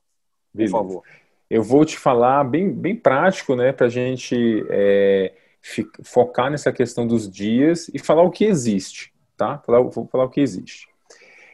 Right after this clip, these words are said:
Speaker 2: Existe uma coisa que chama período de incubação, existe outra que se chama transmissibilidade. O período de incubação é, em um indivíduo sendo infectado,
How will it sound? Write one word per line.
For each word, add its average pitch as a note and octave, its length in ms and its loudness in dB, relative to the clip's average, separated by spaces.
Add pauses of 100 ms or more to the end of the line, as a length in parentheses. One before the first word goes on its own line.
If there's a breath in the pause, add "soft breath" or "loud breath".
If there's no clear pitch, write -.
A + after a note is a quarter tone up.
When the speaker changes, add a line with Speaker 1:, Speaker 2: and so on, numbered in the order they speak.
(140 soft breath)
Speaker 2:
Existe D#3+ 460 2
uma F3 100 2
coisa D#3+ 220 2
que D#3 160 -6
chama C#3 220 -2
período D#3+ 440 4
de F#3+ 160 -2
incubação, C3 760 -4 (180)
existe C3+ 340 -4
outra D#3 360 0
que D#3+ 120 -10
se - 120 -20
chama C3+ 240 -8 (200)
transmissibilidade. F#3+ 1040 2 (340 soft breath)
O D#3+ 120 0
período G3 440 4
de - 60 -4
incubação D#3 640 2
é, G#2 200 4 (100)
em B3 240 0
um C4 80 2
indivíduo G#3+ 760 0 (300)
sendo B3 440 -2
infectado, C#3 880 0